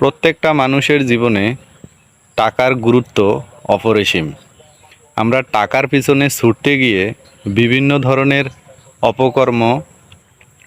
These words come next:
এবং অসামাজিক কার্যকলাপে লিপ্ত হয়ে যাই। টাকা এমন একটা জিনিস ভাই, টাকা ছাড়া প্রত্যেকটা ব্যক্তি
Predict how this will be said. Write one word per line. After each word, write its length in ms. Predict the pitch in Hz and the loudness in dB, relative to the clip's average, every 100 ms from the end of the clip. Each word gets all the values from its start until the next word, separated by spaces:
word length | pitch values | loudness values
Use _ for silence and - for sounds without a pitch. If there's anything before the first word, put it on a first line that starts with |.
| - | -4
এবং 340 | 107 120 117 - | 0 2 0 -2
অসামাজিক 560 | - 135 143 139 135 135 - | -2 0 0 0 0 -2 -2
কার্যকলাপে 760 | 117 113 131 127 120 104 101 - | -2 0 0 2 0 0 -2 -2
লিপ্ত 300 | 120 117 - | -2 -2 0
হয়ে 260 | 120 107 104 | 0 0 0
যাই। 200 | 90 80 - _ - - - _ _ _ _ | 0 -4 -6 _ -20 -20 -20 _ _ _ _
টাকা 260 | 117 113 147 | -2 -2 -2
এমন 240 | 143 135 151 | -2 0 -2
একটা 140 | 143 156 | 0 0
জিনিস 260 | 131 123 120 | 0 2 0
ভাই, 280 | 98 90 82 92 _ _ _ | 0 -2 -4 -10 _ _ _
টাকা 240 | 113 113 131 | -4 -2 -2
ছাড়া 320 | 131 139 139 143 143 - _ _ _ _ _ _ _ - _ _ | -2 0 2 2 -2 -16 _ _ _ _ _ _ _ -20 _ _
প্রত্যেকটা 480 | 160 - 185 - 175 | -4 0 -4 -2 -2
ব্যক্তি 400 | 143 127 - 139 | 0 -2 -2 0